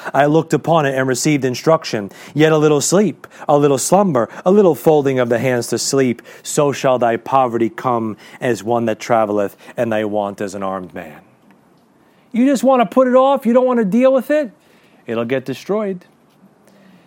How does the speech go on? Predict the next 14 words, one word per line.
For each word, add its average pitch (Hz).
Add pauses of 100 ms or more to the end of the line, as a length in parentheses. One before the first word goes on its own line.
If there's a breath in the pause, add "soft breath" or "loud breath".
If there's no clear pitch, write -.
(160 soft breath)
You 196
know, 214
God 220
gave 196
me 185
a 160
good 170
illustration 147
for 123
this 117
verse 123
on 117
Sunday 120
morning. 131